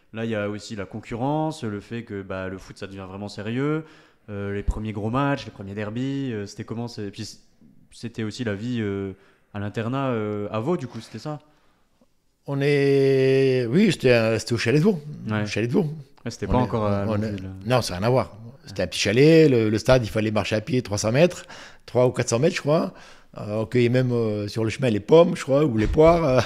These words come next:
Speaker 2: Euh, <laughs> on allait au terrain, le terrain, il était, euh, euh, je dirais pas catastrophique, mais c'était une catastrophe. C'était, c'était, c'était vraiment un terrain avec, euh, avec des bosses et tout, mais,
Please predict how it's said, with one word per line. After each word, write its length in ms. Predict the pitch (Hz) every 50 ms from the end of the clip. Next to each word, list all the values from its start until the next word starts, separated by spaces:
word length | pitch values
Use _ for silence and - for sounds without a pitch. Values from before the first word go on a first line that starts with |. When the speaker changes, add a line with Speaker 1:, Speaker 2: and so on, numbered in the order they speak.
| - - -
Speaker 2:
Euh, 60 | 170 - - - - -
<laughs> 200 | - - - -
on 60 | 131
allait 120 | 147 135 139
au 160 | 143 143 135
terrain, 240 | 123 135 139 156 156
le 100 | 139 135
terrain, 240 | - 131 131 139
il 60 | 139 127
était, 280 | 117 - 131 123 113 101
euh, 160 | 92 92 87
euh, 20 | 87 - - - - - - - - - - - 104 101 90
je 100 | 90 92
dirais 220 | 92 101 107 113
pas 160 | 110 - 131 117
catastrophique, 560 | - 120 - - - - 135 - - 202 190 185
mais 80 | 170
c'était 160 | 92 - 90
une 40 | 82
catastrophe. 400 | - - 92 107 113 110 107 - - - - -
C'était, 380 | - - 82 - 95 90 82 80
c'était, 240 | - - 90 87 78 78 71
c'était 180 | - - 90
vraiment 260 | 80 87 98 107 110
un 40 | 110
terrain 300 | 110 104 87 95 113 117
avec, 280 | 104 92 92 90 - 85
euh, 260 | 82 82 73 78 78
avec 140 | 78 90 82
des 120 | 80 82 82
bosses 280 | 95 139 165 - -
et 60 | 127 117
tout, 140 | 190 214 190
mais, 240 | 135 104 92 95